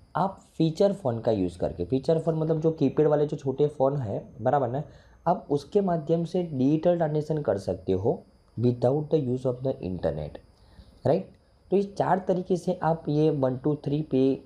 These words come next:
के ऊपर से आप डिजिटल ट्रांजैक्शन कर सकते हो। कौन से चार तरीके से? तो ये चार तरीके से। सबसे पहला तरीका है इंटरैक्टिव वॉइस रिस्पॉन्स नंबर। अभी ये क्या है कि for example जब भी आप कोई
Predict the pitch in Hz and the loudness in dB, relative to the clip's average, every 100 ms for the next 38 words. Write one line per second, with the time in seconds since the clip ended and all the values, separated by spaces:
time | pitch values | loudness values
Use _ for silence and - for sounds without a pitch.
0 | - 131 113 - 127 - 131 135 - 120 | 0 0 0 -2 -2 0 -4 -4 -2 -4
1 | 123 120 127 127 117 120 117 101 87 90 | 0 0 0 -2 -2 -2 -2 -2 0 -4
2 | 85 92 139 180 - - - 139 143 196 | -2 -2 0 -4 -12 -20 -4 -2 0 0
3 | 185 156 151 147 143 139 123 147 175 - | 2 0 0 -2 -2 -2 -2 -4 -6 -14
4 | _ _ - _ _ _ _ _ - - | _ _ -20 _ _ _ _ _ -20 -20
5 | - - - - - - - - - - | -20 -20 -20 -20 -20 -20 -20 -20 -20 -20
6 | - - - - - - - - - - | -20 -20 -20 -20 -20 -20 -20 -20 -20 -12
7 | - 139 135 131 90 78 - 73 - - | -2 2 2 2 0 -2 -6 -8 -10 -10
8 | - - _ - 131 - 180 170 175 156 | -14 -18 _ -6 -4 -2 0 0 0 0
9 | 160 160 151 190 - _ - 139 139 170 | 0 0 0 -2 -4 _ -4 -2 0 0
10 | 165 185 180 131 127 127 127 127 - 131 | 0 -2 0 2 0 0 -4 -4 -4 -4
11 | 127 107 87 78 78 - - - _ _ | -4 -4 -4 -4 -8 -14 -20 -20 _ _
12 | - - - 143 180 185 190 208 170 160 | -20 -18 -4 0 2 2 2 2 2 0
13 | 160 165 170 170 175 180 185 156 139 165 | -2 0 2 2 2 0 0 2 0 2
14 | 175 170 170 170 175 | 0 2 0 0 -2